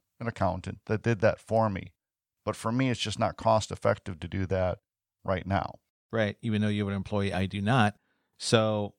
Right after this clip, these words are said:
Speaker 2: I did talk to my C P A, uh, at the end of the year. I give him everything that he's asked me to fill in. And I have to say that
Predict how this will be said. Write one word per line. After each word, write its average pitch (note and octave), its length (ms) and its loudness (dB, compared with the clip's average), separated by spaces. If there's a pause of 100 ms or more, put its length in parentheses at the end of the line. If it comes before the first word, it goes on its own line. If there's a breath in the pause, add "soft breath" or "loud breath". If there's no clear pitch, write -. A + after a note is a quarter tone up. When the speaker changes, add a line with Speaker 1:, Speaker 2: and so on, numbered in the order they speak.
Speaker 2:
I G#2 160 0
did A2+ 220 2
talk A2 240 4
to - 60 -4
my A2+ 160 4
C G2+ 220 0
P F#2+ 200 -2
A, F#2 320 -4
uh, F#2 300 -4
at F#2+ 160 -2
the G2+ 80 -2
end F#2+ 80 0
of - 40 0
the G2 40 0
year. F#2+ 240 -2
I F#2+ 140 0
give F#2 160 -6
him G2 120 -2
everything F#2+ 380 -2
that F2+ 220 -6
he's F#2+ 340 -6
asked F#2+ 300 0
me G2+ 120 0
to F#2+ 200 -8
fill G2 260 -2
in. G#2 340 2 (600)
And G#2 240 2
I F#2+ 40 2
have A#2 220 2
to A#2+ 120 0
say A2 260 2
that G2 260 0